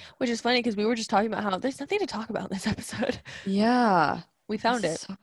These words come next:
Speaker 2: good.
Speaker 1: Wow. Um,
Speaker 2: Ladies, your pleasure is yours.
Speaker 1: That's the moral of this.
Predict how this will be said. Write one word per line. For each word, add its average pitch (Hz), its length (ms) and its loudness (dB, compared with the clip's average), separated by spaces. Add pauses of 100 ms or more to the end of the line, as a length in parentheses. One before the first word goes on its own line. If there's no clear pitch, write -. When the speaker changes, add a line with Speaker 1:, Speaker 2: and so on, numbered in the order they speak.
Speaker 2:
good. 185 440 -20 (120)
Speaker 1:
Wow. 208 280 -6 (320)
Um, 220 500 4
Speaker 2:
Ladies, 196 600 0 (360)
your 190 140 0
pleasure 190 500 -2
is 214 180 -4
yours. 170 640 -4 (720)
Speaker 1:
That's 208 220 6
the 285 80 2
moral 196 340 4
of 170 120 0
this. 180 180 -6